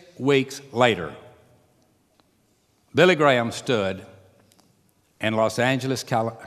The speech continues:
crusade. Thousands came in that crusade to know Christ. One of them was a man by the name of Stuart Hamlin. You say, "I never heard of him." Well, he wrote, "It is no secret what God can do. What he's done for others,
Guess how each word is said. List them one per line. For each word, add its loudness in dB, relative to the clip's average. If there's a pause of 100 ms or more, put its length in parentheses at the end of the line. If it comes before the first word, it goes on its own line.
crusade. -4 (1900)
Thousands 4
came -2
in -6
that -4
crusade -4
to -6
know -6
Christ. -12 (840)
One 0
of 6
them 2
was 2
a 0
man 2
by 4
the 4
name 2
of -2
Stuart 0
Hamlin. -4 (840)
You -12
say, 0
"I 2
never 0
heard 2
of 2
him." -4
Well, 0
he 0
wrote, 0
"It -2
is 0
no -2
secret -6
what -6
God -6
can -10
do. -10 (1000)
What -4
he's -2
done 0
for -4
others, -6